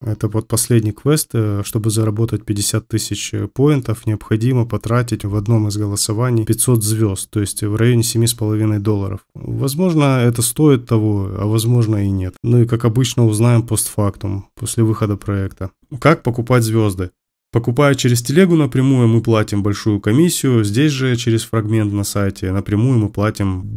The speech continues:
гораздо дешевле. Для того, чтобы купить, нам нужно пополнить, э, адрес кошелька тоном. Вот, э, допустим, минимально ноль четырнадцать и два, э, тона плюс комиссия, да, за транзакцию. Для того, чтобы купить, вводим имя пользователя, автоматически идентифицировал его.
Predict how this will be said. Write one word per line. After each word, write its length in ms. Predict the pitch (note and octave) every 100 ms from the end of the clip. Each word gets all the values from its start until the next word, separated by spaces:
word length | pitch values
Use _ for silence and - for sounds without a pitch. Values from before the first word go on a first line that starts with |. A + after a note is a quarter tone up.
| A2+
гораздо 440 | A#2 A#2+ C3 A2+
дешевле. 520 | G#2+ G#2 - G#2 F2+ E2+
Для 200 | A#2 A2+
того, 160 | A#2+ D3
чтобы 280 | D#3 C3+ -
купить, 420 | C#3 B2 G3 G3
нам 200 | B2+ C3
нужно 220 | B2+ A#2
пополнить, 640 | A#2 A#2 C3 B2 G#2+ G2+ -
э, 200 | G2 F#2+
адрес 380 | A#2 A2 G#2 -
кошелька 600 | - G#2+ A2 A2 D#3 F3 D#3+
тоном. 460 | B2 A#2 G#2 A2 -
Вот, 420 | G#2+ G#2+ C#3 -
э, 180 | A2 G2+
допустим, 420 | G2+ G2+ A#2 A2
минимально 380 | G2+ G#2 B2+ C#3
ноль 180 | A2 G#2
четырнадцать 640 | - - B2 A#2+ A#2+ G2+
и 40 | G2+
два, 340 | G2+ C3+ C#3 -
э, 160 | G2+ G2+
тона 260 | C3+ C#3
плюс 280 | A2+ A#2+ A#2+
комиссия, 500 | A2 G#2 G2+ - G2
да, 160 | G2 A2
за 120 | G#2
транзакцию. 680 | G#2 G2+ G2+ F#2+ - - -
Для 160 | A2+
того, 160 | B2+ D3
чтобы 680 | D3+ C3 B2+ A#2+ A2+ G#2 G#2+
купить, 440 | - A#2+ E3 G3 G3
вводим 420 | A2+ C3+ A#2 A2+
имя 180 | A#2 G#2+
пользователя, 760 | C3 F3 D#3 C3+ A#2+ G#2+ G#2 G#2
автоматически 1120 | G#2 G2+ G#2+ G#2 G#2 G#2+ - - G2+ G2+ G#2+
идентифицировал 920 | G#2+ G2+ A2+ - A#2 E3 D#3 C3 A#2+
его. 400 | A2+ A2 G#2+